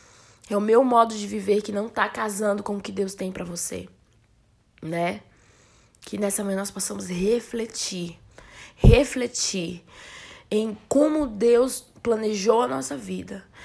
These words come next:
em como nós estamos vivendo, para que nós possamos dar frutos na estação certa, por sermos árvores felizes, por sermos pessoas completas em Cristo.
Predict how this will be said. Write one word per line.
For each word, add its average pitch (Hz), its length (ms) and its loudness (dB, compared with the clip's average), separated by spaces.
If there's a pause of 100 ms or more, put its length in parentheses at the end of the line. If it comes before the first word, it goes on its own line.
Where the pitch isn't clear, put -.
(140)
em 226 140 -4
como 226 420 -2
nós 208 300 -2
estamos 196 400 -6
vivendo, 208 480 -12 (720)
para 190 160 -4
que 185 100 -14
nós 180 200 -6
possamos 190 420 -4
dar 185 240 -4
frutos - 580 -4 (480)
na 165 80 -6
estação 165 520 -4
certa, 165 480 -4 (1160)
por 214 140 4
sermos 180 400 0
árvores 165 360 -6
felizes, 165 640 -12 (220)
por 175 140 -14
sermos 190 280 -6
pessoas - 520 -6 (260)
completas - 640 -4
em - 100 -10
Cristo. - 460 -18